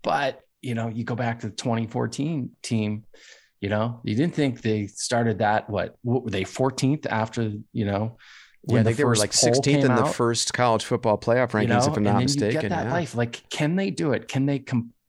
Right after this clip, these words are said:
Speaker 1: can they just put it, put it all together? And again, I don't think they have to play a perfect game. Just play a good game. You, you could beat that team. And even if you play a good game,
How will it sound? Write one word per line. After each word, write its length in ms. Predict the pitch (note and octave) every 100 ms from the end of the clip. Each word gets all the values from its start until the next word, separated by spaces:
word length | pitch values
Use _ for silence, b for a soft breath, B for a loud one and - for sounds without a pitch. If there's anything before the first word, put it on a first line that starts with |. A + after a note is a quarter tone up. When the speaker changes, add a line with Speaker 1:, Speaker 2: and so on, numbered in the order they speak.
| _ - A#2 A#2
Speaker 1:
can 140 | B2
they 120 | A#2
just 320 | A#2 D#3 - _ -
put 200 | - F3+
it, 140 | - _ _
put 160 | - G#3
it 180 | - -
all 280 | A#2 A#2+ C3+
together? 580 | B2+ A2 G#2 F2 - _ b b b b -
And 240 | D#3 D3+ -
again, 360 | C3+ G#3 C3 -
I 100 | E3+
don't 120 | B3+
think 140 | D#3+ G#2+
they 60 |
have 120 | F#2+ -
to 60 |
play 140 | - F#2
a 40 |
perfect 320 | - G2+ G2
game. 140 | E3+ G#3+
Just 240 | C#4 -
play 160 | D#4 F#4+
a 40 |
good 160 | F#4+ G4
game. 260 | D#4 G2 - - -
You, 180 | A3+ -
you 140 | F#3+
could 140 | A3+ A#3+
beat 160 | A#3
that 180 | C#3+ A2
team. 220 | - F2+ - b
And 180 | - A3
even 200 | A3 B3
if 100 | E4+
you 60 | A#3
play 160 | G#3+
a 40 | F#3
good 200 | E3+ D3
game, 220 | E3 D#3+